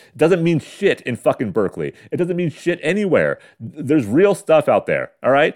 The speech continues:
How about you help that mother of four living in the fucking Maytag box out there? Why don't you do that, all right? Why don't you help me, who can't figure out how to fucking, uh, uh, uh, uh, border off, uh, a bunch of Haitian chickens?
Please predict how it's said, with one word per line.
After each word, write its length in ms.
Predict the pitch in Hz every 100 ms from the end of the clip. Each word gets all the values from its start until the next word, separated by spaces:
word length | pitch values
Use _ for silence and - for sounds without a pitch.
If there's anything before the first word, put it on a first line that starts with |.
| -
How 100 | -
about 140 | 185 214
you 100 | 156
help 300 | - 170 -
that 180 | 123
mother 320 | 131 147 156 127
of 100 | -
four 420 | 165 160 104 95 - _
living 300 | 120 156 151
in 80 | 139
the 80 |
fucking 340 | 113 135 120 104
Maytag 460 | 104 101 101 92
box 260 | 87 85 -
out 180 | 80 76
there? 260 | 78 65 _ _ _
Why 100 | 156
don't 140 | 214
you 80 | 240
do 180 | 156 160
that, 320 | 127 73 - _ _
all 120 | 113
right? 240 | 135 202 - -
Why 80 | 190
don't 100 | 214
you 100 | 202
help 200 | 160 135
me, 420 | 135 180 123 113 _
who 80 | -
can't 240 | - 170 -
figure 280 | 165 156
out 280 | 151 131 110 - _
how 80 | 127
to 80 |
fucking, 400 | 117 160 143 123
uh, 20 | 110
uh, 20 |
uh, 920 | 104 107 - 110 92 110 - - - 156 160 - - _ 123 _ _ _ _ - -
uh, 60 |
border 400 | 107 160 180 160
off, 340 | 170 123 110 - _ _
uh, 260 | - 120 117
a 60 | 117
bunch 200 | 151 135
of 120 | 120
Haitian 340 | 147 165 147
chickens? 460 | - 180 110 95